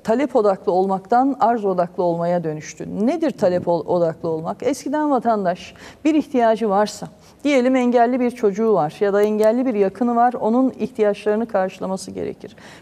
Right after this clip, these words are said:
Kapı kapı kamu kurumlarının, e, kapısında dolanır, o ihtiyacı gidermek için bir yol bulmaya çalışırdı. Şimdi öyle değil. Biz, e, doğrudan doğruya, e, vatandaşımızın hanesini kendimiz ziyaret ediyoruz bakanlık olarak.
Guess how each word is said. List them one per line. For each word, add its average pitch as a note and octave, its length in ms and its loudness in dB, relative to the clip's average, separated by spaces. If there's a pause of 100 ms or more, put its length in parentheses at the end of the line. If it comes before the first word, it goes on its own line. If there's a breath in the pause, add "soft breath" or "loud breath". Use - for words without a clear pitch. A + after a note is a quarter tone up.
Kapı B3+ 280 0
kapı C4 440 0 (120)
kamu B3 240 0
kurumlarının, F#3 800 -2
e, F#3+ 280 2
kapısında A3+ 580 -2
dolanır, C4 480 0 (280 loud breath)
o E4 120 2
ihtiyacı B3 560 2
gidermek A3 600 2
için D4 340 -2
bir A#3+ 100 2
yol G#3+ 320 4
bulmaya D#3+ 360 -2
çalışırdı. - 580 -12 (280 loud breath)
Şimdi D#4 280 -2
öyle A#3+ 300 2
değil. G#3+ 180 -6 (440 loud breath)
Biz, D4 680 -2
e, G3 420 6
doğrudan A3+ 500 4
doğruya, F3 600 0
e, E3+ 320 2
vatandaşımızın A#3 960 0
hanesini A3 680 -2
kendimiz A3+ 460 -2
ziyaret D#3+ 400 -2
ediyoruz F#2+ 420 -12
bakanlık D3+ 460 -6
olarak. - 280 -10